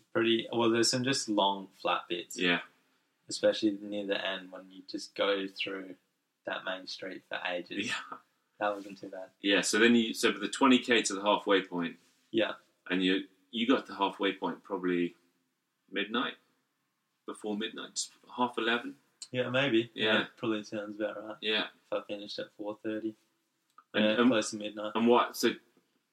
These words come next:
Speaker 2: I think I saw you at the halfway point, but just what did you do there? You took a bit of a breather?
Speaker 1: Uh, well, I wanted to keep running right
Speaker 2: <laughs>
Speaker 1: through.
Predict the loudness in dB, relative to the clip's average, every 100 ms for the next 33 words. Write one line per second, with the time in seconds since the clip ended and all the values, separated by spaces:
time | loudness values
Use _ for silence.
0 | _ _ _ _ 0 4 4 6 8 8
1 | 8 4 2 2 -2 2 2 2 -2 -6
2 | -8 _ -20 _ -20 -10 -4 -2 -4 -4
3 | 0 2 4 2 0 -2 -2 0 0 0
4 | 0 0 0 -2 -6 _ 4 8 8 6
5 | 4 8 10 10 10 6 4 2 0 0
6 | 0 -4 -2 2 4 4 6 8 8 6